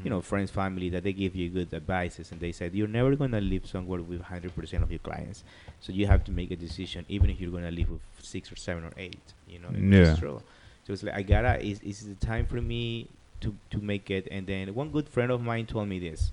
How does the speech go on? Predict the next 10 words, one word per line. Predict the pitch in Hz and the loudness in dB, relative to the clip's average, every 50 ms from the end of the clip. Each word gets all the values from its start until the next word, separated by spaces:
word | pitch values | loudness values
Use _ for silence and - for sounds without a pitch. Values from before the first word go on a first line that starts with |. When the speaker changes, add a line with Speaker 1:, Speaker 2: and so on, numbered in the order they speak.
| - - - - - - - - - - - - - | -4 -12 -16 -18 -18 -20 -20 -20 -20 -20 -20 -16 -10
Speaker 1:
uh, | 87 87 90 87 85 85 87 - - - - - - - - | -8 -6 -6 -6 -6 -8 -8 -10 -14 -18 -20 -20 -20 -16 -12
'cause | 104 - | -10 -8
she | - 117 107 | -6 -6 -6
knew, | 104 101 95 92 | -6 -6 -6 -6
I | 90 90 | -6 -6
told | 87 95 90 90 87 | -4 -4 -4 -4 -4
her, | 90 87 | -4 -6
she | 85 - 92 | -8 -10 -10
said, | - 90 87 85 - - - - | -8 -6 -8 -8 -8 -12 -12 -10
"Remember, | 92 92 95 95 90 85 92 - - | -8 -6 -4 -4 -4 -4 -4 -6 -6